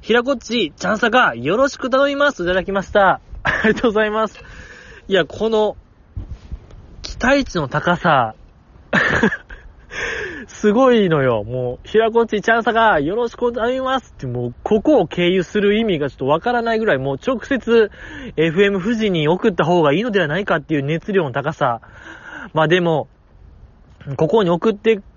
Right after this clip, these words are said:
くれたってことは僕も応援しようってことですよね。いや、本当に、ちゃんさか、平こっち、あとは頼んだ！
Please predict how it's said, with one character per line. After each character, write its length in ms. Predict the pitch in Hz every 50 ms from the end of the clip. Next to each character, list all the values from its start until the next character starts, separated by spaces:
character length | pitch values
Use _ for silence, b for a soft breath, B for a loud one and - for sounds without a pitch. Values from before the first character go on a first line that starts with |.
| - -
く 120 | - - 247
れ 60 | 226
た 80 | 196 214
っ 20 |
て 80 | 190 196
こ 100 | 208 226
と 60 | 208
は 60 | 170
僕 240 | 143 151 160 170 240
も 280 | 190 156 139 160 190
応 100 | 208 220
援 120 | 214 220 214
し 160 | - - -
よ 80 | 254 196
う 20 |
っ 40 | 143
て 60 | 135
こ 80 | 127 160
と 60 | 151
で 100 | 127 113
す 100 | - 113
よ 60 | 110
ね。 200 | 131 160 165 - B B B B B B B B B B B B B -
い 40 |
や、 60 | 120 -
本 420 | - - - - 262 285 269 240 - - - - - -
当 140 | - 269
に、 220 | 262 254 240 - - -
ち 100 | - 214
ゃ 120 | 254 254
ん 40 | 254
さ 120 | 220 262 226
か、 280 | 262 269 240 156 - b b
平 200 | b 240 254 269
こ 80 | 254 294
っ 40 | 277
ち、 340 | 254 302 302 294 220 143 127 b b b b b b b b b b - - -
あ 180 | - 208 269 269
と 100 | 359 330
は 100 | 302 269
頼 300 | - 277 320 370 381 370
ん 40 |
だ！ 380 | 370 359 339 262 202 160 117